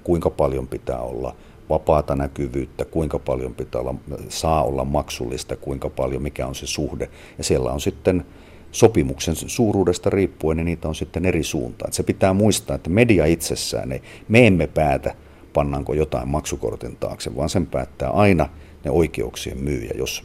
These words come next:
sadan miljoonan o-, oikeudet myytäisiin kymmenellä miljoonalla tai kymmenen miljoonan oikeudet myytäisiin yhdellä miljoonalla,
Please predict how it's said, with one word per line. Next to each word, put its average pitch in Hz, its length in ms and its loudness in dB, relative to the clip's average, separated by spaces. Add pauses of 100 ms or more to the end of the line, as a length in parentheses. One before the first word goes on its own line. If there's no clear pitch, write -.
sadan 104 360 8
miljoonan 73 520 2
o-, 76 240 0
oikeudet 76 460 0
myytäisiin 78 500 -4
kymmenellä 67 440 2
miljoonalla 69 680 -2 (320)
tai 73 140 0 (100)
kymmenen 82 340 4
miljoonan 69 400 -2
oikeudet 67 480 -2
myytäisiin 76 520 -4
yhdellä 80 300 4
miljoonalla, 69 640 -6